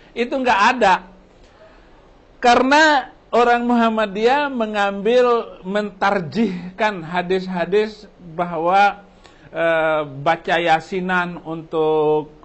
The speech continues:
orang yang meninggal itu, eh, tidak dilakukan oleh, eh, Rasulullah, yang tidak dilakukan oleh Nabi Muhammad. Jadi itu pendapat orang Muhammadiyah.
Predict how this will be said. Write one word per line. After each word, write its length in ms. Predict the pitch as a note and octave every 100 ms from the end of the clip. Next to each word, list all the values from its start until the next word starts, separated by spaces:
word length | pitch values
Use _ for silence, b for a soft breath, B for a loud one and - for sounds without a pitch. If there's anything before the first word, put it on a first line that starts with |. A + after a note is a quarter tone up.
| C#3+ -
orang 400 | D3 D3+ D#3 D#3
yang 160 | D#3 D3+
meninggal 560 | D#3 D#3 D#3 D3+ D3+ D3+
itu, 640 | D3+ C#3+ G3+ A3+ G#3+ - - -
eh, 800 | C#3+ C#3 C3+ C3 B2+ B2 A#2+ A2+ - - -
tidak 320 | G3 F#3 F#3
dilakukan 640 | F#3 E3+ F3 G3 A3+ G#3+
oleh, 540 | D#3+ F3+ F#3 F#3 E3+ - - -
eh, 220 | E3 E3+
Rasulullah, 760 | E3+ E3 - G3 A#3+ A3+ F#3 - b b
yang 340 | F3 F#3 F3+
tidak 300 | - F#3 F#3
dilakukan 500 | F3 F3 E3 G3 A3 G3+
oleh 160 | F#3+ F#3+
Nabi 220 | F#3 F#3+
Muhammad. 480 | G#3 C4 B3+ A#3 - - b b b b
Jadi 400 | C#3 F3 F#3+ B3
itu 340 | B3 A#3 G#3+ G3
pendapat 640 | - G3+ E3+ E3 A3+ A#3 -
orang 380 | F3 F#3 G3 G3
Muhammadiyah. 760 | G3 G3 F#3+ G3 G#3 A#3+ A3